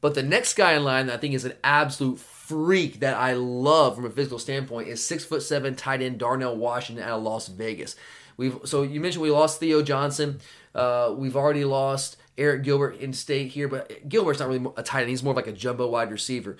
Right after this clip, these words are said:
But Darnell Washington in a six-seven frame is a freak athlete. His senior tape was released not that long ago, and it is night, honestly, night and day better than what I saw in his junior tape. I mean, I was impressed with his junior tape, and I am wowed by his senior tape.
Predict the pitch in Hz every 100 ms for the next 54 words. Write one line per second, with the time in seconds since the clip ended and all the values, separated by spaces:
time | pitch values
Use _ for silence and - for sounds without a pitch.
0 | - - 127 147 190 196 151 151 156 156
1 | 156 127 117 - 160 139 147 131 127 131
2 | 131 123 113 107 110 - - - 143 151
3 | 139 - 123 123 123 123 - 170 160 147
4 | 147 139 131 139 135 127 110 120 131 135
5 | 135 117 135 139 104 117 147 - 151 170
6 | 180 147 120 143 127 127 131 127 120 127
7 | 117 117 113 120 110 - - - - 131
8 | 135 123 120 98 127 120 113 95 110 110
9 | 147 139 135 139 123 107 131 147 151 151
10 | 117 135 110 95 - - - _ _ -
11 | 101 143 147 120 101 - 117 117 120 -
12 | 131 120 104 104 107 90